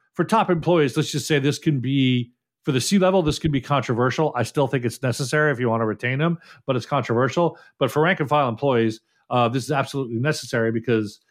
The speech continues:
like I said, if, if, if you're sitting on an option with a strike price of twenty and the current F M V is six, and, and equity is a material part of your compensation,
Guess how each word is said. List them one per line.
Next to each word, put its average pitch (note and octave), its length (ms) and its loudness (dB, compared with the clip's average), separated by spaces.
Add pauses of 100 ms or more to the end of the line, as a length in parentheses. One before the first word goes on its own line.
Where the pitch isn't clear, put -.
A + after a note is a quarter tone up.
(340)
like A#2+ 140 -2
I A#2 60 2
said, D3 280 0
if, A#2+ 180 -2
if, B2 140 -8 (220)
if C3+ 140 -2
you're D#3+ 100 4
sitting E3+ 260 2
on C3+ 100 2
an B2+ 120 0
option D3 260 0
with A#2+ 80 -4
a A2 60 -4
strike C#3 260 -2
price C3 220 -2
of A2 80 -10
twenty D#3 360 0
and A#2 100 0
the A#2 40 -4
current C3+ 260 -2
F B2 140 -2
M C3 100 -2
V B2+ 120 0
is G#2 160 -2
six, D#3 480 -2 (440)
and, B2 420 0
and A#2+ 320 -2 (240)
equity D3 320 0
is A#2 80 0
a A#2+ 60 0
material C3 420 0
part C3 220 0
of A#2 80 -2
your A#2+ 100 -4
compensation, C3 760 -4